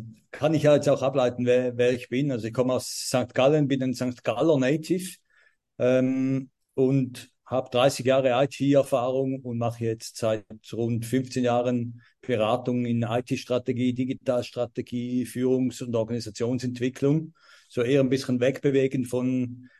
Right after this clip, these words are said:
von I-T-Beratung hin zu Führungs- und Organisationsentwicklung, welche, weshalb ich auch das erwähnte Buch geschrieben habe, um mal aufzuzeigen, woher kommt Führung, wo steht sie heute und wo muss sie sich hin entwickeln, äh, im Sinne von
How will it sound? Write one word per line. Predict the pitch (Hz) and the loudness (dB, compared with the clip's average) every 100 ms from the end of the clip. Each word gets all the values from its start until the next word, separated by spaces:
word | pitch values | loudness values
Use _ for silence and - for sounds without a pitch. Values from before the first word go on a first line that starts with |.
| _ - | _ -6
von | 127 120 | -4 -2
I-T-Beratung | 123 135 - 143 147 151 123 127 127 135 | -2 -2 -2 -2 0 2 4 4 2 0
hin | 110 139 139 | 2 2 2
zu | 127 | -2
Führungs- | 120 135 135 127 | -2 0 0 0
und | 123 | 0
Organisationsentwicklung, | 120 120 117 113 110 120 139 139 120 139 139 135 127 | 0 -2 -4 -6 -2 0 0 -2 -2 -2 -2 -2 -2
welche, | 110 113 - | -4 -4 -6
weshalb | 120 113 110 113 | -4 -2 -2 -4
ich | 113 | -2
auch | 107 - | -4 -4
das | 110 - | -8 -8
erwähnte | 98 113 107 113 - - 101 | -4 -2 0 -2 -4 -12 -4
Buch | 127 135 | -2 -2
geschrieben | - - 123 120 104 | -6 -6 -6 -4 -4
habe, | 113 113 113 113 - - _ | -2 -2 -6 -10 -20 -20 _
um | 117 | 0
mal | 117 117 117 | 2 4 2
aufzuzeigen, | 110 123 - 120 - 113 113 113 110 - - | 2 0 -4 -10 -2 -2 0 -4 -4 -8 -4
woher | 117 127 139 | 2 4 4
kommt | - 139 139 | 4 2 2
Führung, | - 139 139 147 135 | -2 0 2 2 0
wo | 131 | -2
steht | - 127 131 | -2 -2 0
sie | 123 | 0
heute | 120 123 127 | 2 2 -2
und | 123 | 0
wo | 123 | 0
muss | 127 123 | -2 -4
sie | 110 | -8
sich | 113 110 | -8 -4
hin | 120 120 | -2 -2
entwickeln, | 113 139 139 160 170 175 - _ _ _ _ - | -2 -2 0 0 0 -4 -12 _ _ _ _ -4
äh, | 120 120 120 | 2 2 2
im | 120 | 0
Sinne | 113 123 131 | -2 0 0
von | 123 117 123 123 123 120 - | -2 -2 0 2 0 -4 -12